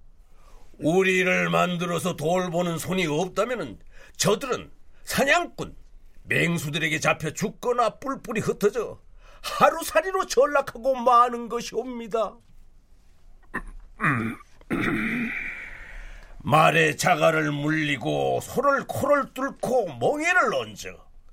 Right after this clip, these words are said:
순하게 길들여 끌고 가는 것처럼 백성들 또한 그와 다를 바가 없사옵니다.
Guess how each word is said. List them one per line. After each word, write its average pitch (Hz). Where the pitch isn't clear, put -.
순하게 196
길들여 180
끌고 185
가는 190
것처럼 196
백성들 220
또한 240
그와 277
다를 240
바가 370
없사옵니다. 339